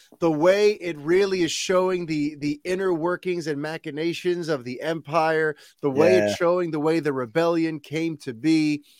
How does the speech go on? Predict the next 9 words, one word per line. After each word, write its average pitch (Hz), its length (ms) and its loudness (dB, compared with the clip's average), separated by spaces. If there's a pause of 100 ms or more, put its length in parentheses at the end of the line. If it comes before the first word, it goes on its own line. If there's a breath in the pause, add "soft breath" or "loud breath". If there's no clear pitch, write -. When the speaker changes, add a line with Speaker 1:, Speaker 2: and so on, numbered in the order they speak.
(160 soft breath)
Speaker 1:
Like, 165 320 4
I 180 180 4
find 208 460 0
myself 156 760 0 (280)
so 196 440 2
engaged 170 920 0 (120)
and 143 200 -6
so, 175 540 0
like, 156 520 -4